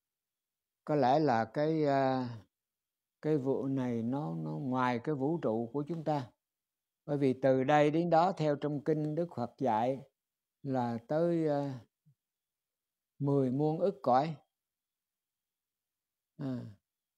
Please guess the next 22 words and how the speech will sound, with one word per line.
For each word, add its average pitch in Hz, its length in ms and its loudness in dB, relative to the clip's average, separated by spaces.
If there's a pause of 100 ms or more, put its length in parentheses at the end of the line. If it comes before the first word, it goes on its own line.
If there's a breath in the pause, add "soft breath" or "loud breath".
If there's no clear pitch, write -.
(460)
mà 139 160 -2
mười 139 320 2
muôn 151 220 -2
ức, 202 320 -2 (1400)
mười 139 260 0
muôn 156 220 -2
ức 185 220 -2
cái 180 180 -4
cõi, 151 460 4
mà 123 180 -2
một 127 240 -2
cõi 139 280 4
như 170 200 -2
vậy 123 240 0
là 123 140 2
cõi 139 320 -2
tam 160 240 4
thiên 160 280 0
á, 165 160 -6 (1000)
như 156 180 0
là 131 140 2
cõi 135 220 0